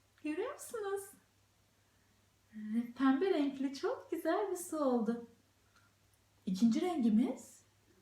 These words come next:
maviydi, değil mi? Hokus pokus. Harika, çok canlı. Şöyle aşağıya doğru itiyorum sizin için. Daha rahat görebilin diye. Ve yeşil suyumuz. Hop, karıştırdım ve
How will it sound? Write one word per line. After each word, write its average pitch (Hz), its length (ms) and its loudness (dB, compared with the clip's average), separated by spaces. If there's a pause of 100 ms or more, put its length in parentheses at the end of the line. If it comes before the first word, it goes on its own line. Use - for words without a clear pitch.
(100)
maviydi, 185 640 2
değil 262 240 0
mi? 226 440 0
Hokus 190 760 0
pokus. 269 1080 -2 (840)
Harika, 294 520 -2 (280)
çok 359 240 -8
canlı. 269 520 2 (160)
Şöyle - 400 -4
aşağıya 254 440 0
doğru 240 220 0
itiyorum 226 500 0
sizin 185 360 4
için. 277 360 -4 (680)
Daha 202 200 -2
rahat 190 400 0
görebilin 208 640 2
diye. 185 640 0 (640)
Ve 185 140 -2
yeşil 247 560 0
suyumuz. 185 960 2
Hop, 175 840 -4
karıştırdım 202 960 -2
ve 233 380 -2